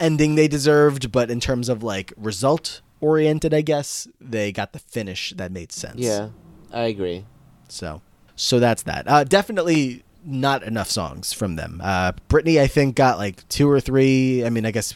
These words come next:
Speaker 1: when you combine it with, like, Santana stuff, but, like, Santana only getting that one final solo with Alfie.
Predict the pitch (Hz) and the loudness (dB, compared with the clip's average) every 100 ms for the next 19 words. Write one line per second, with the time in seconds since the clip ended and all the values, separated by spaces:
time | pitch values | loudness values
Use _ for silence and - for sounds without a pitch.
0 | - 107 101 - 101 92 98 92 95 95 | -10 -8 -6 -6 -4 -4 -4 -8 -8 -8
1 | - 98 92 95 92 101 - 95 - - | -8 -10 -8 -8 -6 -8 -8 -10 -12 -18
2 | - - 135 151 143 131 131 127 123 95 | -10 -4 0 2 2 2 4 2 2 -2
3 | - 117 120 107 95 - 147 139 139 135 | -4 -4 -2 -2 -4 0 4 6 6 4
4 | 107 120 123 123 120 117 | 0 -2 -2 0 0 -2